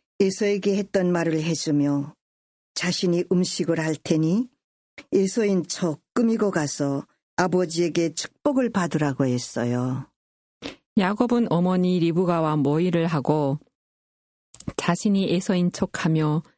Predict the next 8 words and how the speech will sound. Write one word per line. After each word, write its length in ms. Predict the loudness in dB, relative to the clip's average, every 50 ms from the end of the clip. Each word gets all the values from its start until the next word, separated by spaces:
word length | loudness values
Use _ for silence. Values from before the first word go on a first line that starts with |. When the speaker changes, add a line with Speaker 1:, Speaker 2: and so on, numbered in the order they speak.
| _ _ _ _
Speaker 2:
아버지 420 | 0 0 2 2 0 0 0 0
이삭에게 580 | 0 0 0 0 0 -2 0 0 0 0 0 -2
갔어요. 760 | -2 -4 -6 -4 -2 -2 0 0 2 2 2 0 0 -2 -6 _ _ _ _ _ _ _ _ _ _ _ _ _ _ -2
이삭은 520 | 0 0 0 0 0 0 0 0 0 2
야곱이 400 | 0 0 0 0 0 0 0 0
가져온 420 | 0 -2 -2 -2 0 0 0 2 2
음식을 480 | 2 2 0 0 0 -2 0 0 2
먹고 680 | 2 0 0 -2 _ _ _ 0 0 2 2 0 -2